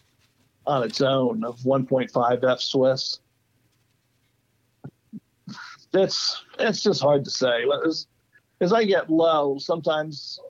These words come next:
I'll wait and order a case, and other times I'll order ten pounds or whatever granulation I, I might be getting,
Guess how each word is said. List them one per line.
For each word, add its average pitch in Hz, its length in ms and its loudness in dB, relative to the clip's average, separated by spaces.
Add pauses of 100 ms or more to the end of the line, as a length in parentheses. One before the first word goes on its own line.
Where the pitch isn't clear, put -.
(300)
I'll 143 200 0
wait 151 240 0
and 143 80 -12
order 139 240 2
a 131 80 -4
case, 139 460 0
and 131 100 -6
other 139 180 -2
times 135 680 -4 (400)
I'll 131 120 2
order 139 280 4
ten 131 300 0
pounds 127 480 0
or 123 80 2
whatever 127 280 2
granulation 123 800 0
I, 120 220 0
I 123 60 0
might 123 180 -4
be 123 100 -18
getting, 123 360 -2